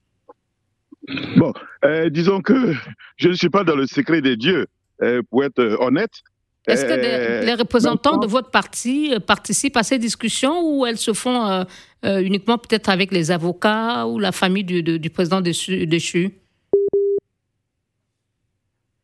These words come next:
Speaker 1: Détail, ça fait que c'est pas au niveau de, il n'y a pas, il y a pas une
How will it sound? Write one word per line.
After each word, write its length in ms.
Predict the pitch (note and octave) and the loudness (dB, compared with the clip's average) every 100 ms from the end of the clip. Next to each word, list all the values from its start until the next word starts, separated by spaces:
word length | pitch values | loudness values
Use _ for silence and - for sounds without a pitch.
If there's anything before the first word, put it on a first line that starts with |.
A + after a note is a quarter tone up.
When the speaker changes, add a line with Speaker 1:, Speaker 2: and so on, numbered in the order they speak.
| _ - | _ -12
Speaker 1:
Détail, 280 | A#2 C3 C3 | 0 0 2
ça 100 | A#2 | 0
fait 800 | - - _ _ _ _ _ - | -2 -8 _ _ _ _ _ 0
que 180 | A2+ G2 | 2 2
c'est 140 | - G2+ | 2 2
pas 340 | C3+ C3+ B2+ - - _ _ _ - | 2 0 -2 -6 -12 _ _ _ -4
au 40 | |
niveau 160 | A#2 C3+ | 0 2
de, 280 | A2+ G#2+ F#2+ | 2 0 0
il 720 | _ _ _ _ _ _ _ | _ _ _ _ _ _ _
n'y 40 | _ | _
a 40 | |
pas, 80 | - | -20
il 40 | C4 | -20
y 40 | |
a 40 | _ | _
pas 80 | - | -18
une 180 | - | -16